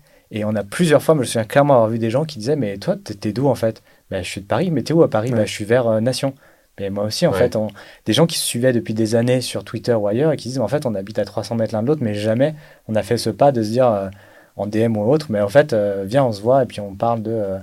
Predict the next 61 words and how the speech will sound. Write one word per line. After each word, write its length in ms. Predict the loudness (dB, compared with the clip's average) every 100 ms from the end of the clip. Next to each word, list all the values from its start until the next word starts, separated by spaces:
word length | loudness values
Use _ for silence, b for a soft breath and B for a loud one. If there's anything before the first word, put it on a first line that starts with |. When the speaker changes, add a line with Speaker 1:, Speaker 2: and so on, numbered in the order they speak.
| -12 B B B -14
Speaker 1:
de 100 | -12
tes 160 | -8 -4
galères, 400 | 0 4 4 2
de, 120 | 0
euh, 220 | 0 -2 -2
comment 220 | -4 -4
tu 160 | -8
fais 240 | -4 0 2
un 240 | 0 -2
statut 300 | -4 -6 -4
d'auto-entrepreneur, 880 | -6 -4 -6 -6 -6 0 2 4 4
Speaker 3:
Ouais. 80 | 2
Speaker 1:
euh, 40 |
je 80 | -2
galère 200 | -4 -2
avec 220 | -4 -6 -10
l'Ursaf, 440 | -2 0 0 0
euh, 120 | -6
je, 160 | -4 -6
en 180 | -4 -2
montage, 400 | 0 4 4 4
comment 220 | -2 -4
tu 120 | -6
fais 140 | -8
ça, 260 | -2 2 2
des 80 | 0
Speaker 3:
Mm. 40 |
Speaker 1:
trucs, 180 | -6 -8
tu 120 | -6
vois, 80 | -6
juste 260 | -6 -10 -14
des 60 |
petites 200 | -14 -14
choses 260 | -6 -6 -6
que, 120 | -10 -14 -14 b b b
qui 100 | -8
sont 100 | -2
évidentes 320 | -2 0 0
dans 100 | 0
d'autres 200 | -2 -4 -2
corps 140 | -2
de 80 | 0
métier. 300 | -4 -2 -2
Et 40 |
là, 120 | 0
tu 140 | -2 -6
sens 160 | -8
que 60 | -6
c'est 80 | -8
un 60 | -10
petit 180 | -10 -10
peu 140 | -8
encore, 360 | -6 -4 -6 -6
euh, 120 | -10
un 540 | -14 _ _ _ _
petit 100 | -20
peu 120 | -14 -10
dur, 240 | -8 -10
quoi. 100 | -14 -20 _ _ -8
Speaker 3:
Ouais. 60 |
Speaker 2:
Instant, 260 | -4 -2 -4